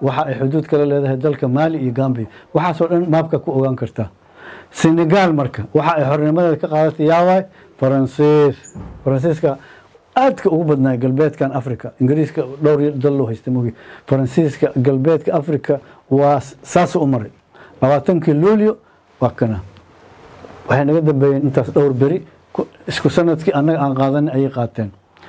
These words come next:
Waxa ay bed ahaan ku fadhidaa boqol sagaashan iyo lix kun toddoba boqol toban iyo laba kiiloomitir. Dhul yar waay.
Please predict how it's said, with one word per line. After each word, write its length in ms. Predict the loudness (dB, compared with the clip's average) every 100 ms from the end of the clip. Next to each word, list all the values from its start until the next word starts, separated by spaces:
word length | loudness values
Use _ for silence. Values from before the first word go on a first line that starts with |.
| -20 -20 -2
Waxa 240 | 0 2 -2 -2
ay 340 | 0 0 0 -6 -20 -20 _
bed 340 | 0 2 2 2
ahaan 320 | 0 0 -2
ku 100 | -4
fadhidaa 680 | -2 0 0 2 2 0 -4 -18 -20 _ _
boqol 360 | -2 0 0 -2
sagaashan 560 | -2 0 0 0 -2 -2
iyo 120 | 0
lix 200 | -2 -4 -4
kun 120 | -4 -2
toddoba 260 | 0 0
boqol 220 | 0 -2
toban 200 | -4 -6
iyo 80 | -2
laba 140 | -2 -2
kiiloomitir. 420 | -2 -2 -4 -4
Dhul 180 | 0 2
yar 160 | 2 0
waay. 160 | -2